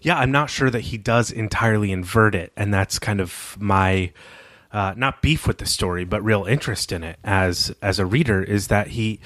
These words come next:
his ultimate defense for marriage is that it makes people more productive. That is how they have to sell this to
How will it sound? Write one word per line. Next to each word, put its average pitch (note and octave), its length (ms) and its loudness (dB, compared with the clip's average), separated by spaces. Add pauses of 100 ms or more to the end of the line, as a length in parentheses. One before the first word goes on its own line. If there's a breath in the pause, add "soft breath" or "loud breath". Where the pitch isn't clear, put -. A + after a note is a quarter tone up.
(240 loud breath)
his C#3+ 280 0
ultimate D#3+ 360 0
defense C3+ 380 0
for A#2 160 2
marriage A#2 580 2
is A#2 200 0
that B2 180 4
it B2 60 -2
makes A2+ 260 -2
people A2 320 0
more G#2+ 300 4
productive. - 680 -6 (460 loud breath)
That D#3+ 220 2
is E3 120 -4
how D3 140 0
they C3+ 80 -2
have A#2+ 220 0
to A#2+ 100 -4
sell D3+ 300 2
this G2+ 300 -2
to A2+ 460 4